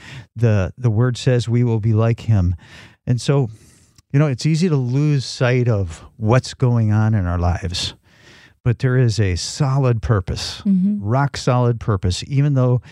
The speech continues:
Speaker 1: things may be spinning out of control. God has destined us to become just like himself, and this,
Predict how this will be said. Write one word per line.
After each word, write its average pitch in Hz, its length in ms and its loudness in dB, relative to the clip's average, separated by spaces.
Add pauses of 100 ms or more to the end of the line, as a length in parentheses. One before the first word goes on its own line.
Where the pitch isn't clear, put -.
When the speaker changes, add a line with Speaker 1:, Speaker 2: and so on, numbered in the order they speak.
(340)
Speaker 1:
things 123 400 0
may 110 400 2 (240)
be 113 140 4
spinning 147 480 0
out 135 120 2
of 135 100 0
control. 104 760 0 (480)
God 120 420 2
has 107 500 0 (140)
destined 101 540 0
us 90 460 0 (160)
to 123 80 -4
become 135 320 2
just 135 220 -4
like 143 180 0
himself, 117 640 0
and 110 220 2
this, 113 240 -2